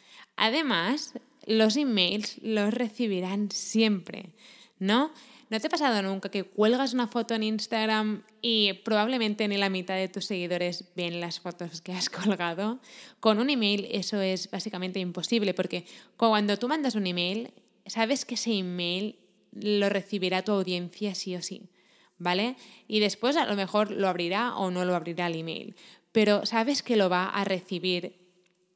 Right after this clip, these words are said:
en su móvil o en su ordenador. Así que es tan importante tener suscriptores porque es la mejor manera de, de contactar con ellos.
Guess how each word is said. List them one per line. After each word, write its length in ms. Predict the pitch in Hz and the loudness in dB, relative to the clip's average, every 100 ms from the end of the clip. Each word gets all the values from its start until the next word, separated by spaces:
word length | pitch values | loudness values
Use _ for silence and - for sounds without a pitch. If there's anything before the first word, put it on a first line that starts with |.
| _ - | _ 2
en 220 | 233 240 | 4 4
su 140 | - 285 | 0 2
móvil 460 | 254 233 226 220 - | 4 6 6 4 4
o 160 | 214 | 4
en 160 | 202 196 | 4 2
su 100 | 220 | 0
ordenador. 600 | 202 185 170 165 - - - - - _ | 2 0 -2 -4 -10 -14 -20 -20 -20 _
Así 340 | 220 208 233 220 | -6 -2 0 0
que 360 | 220 208 202 - - | 4 4 2 -10 -4
es 240 | 220 208 | -2 0
tan 160 | - 190 | 0 2
importante 640 | 240 302 240 202 185 180 196 | 2 2 0 2 -2 -2 -4
tener 580 | 185 175 175 170 - | -4 -2 -2 -4 -6
suscriptores 1080 | - 214 - 254 254 - 202 196 196 196 - - - - _ | -6 -2 -2 -2 -4 0 2 4 2 0 -4 -14 -20 -20 _
porque 440 | 214 208 208 202 - | -2 0 0 0 -2
es 120 | 208 | -2
la 120 | 240 | 0
mejor 360 | 233 190 190 185 | -2 -2 -2 -2
manera 540 | 180 175 170 180 - | -2 -4 -4 -4 -6
de, 640 | - 175 175 170 170 165 156 - _ _ _ | -10 -6 -4 -4 -4 -8 -12 -20 _ _ _
de 160 | 180 185 | -4 -2
contactar 720 | 240 247 214 185 - 165 175 | 0 0 0 -6 -6 -6 -6
con 160 | _ 190 | _ -4
ellos. 420 | - - 180 - | -4 -6 -14 -14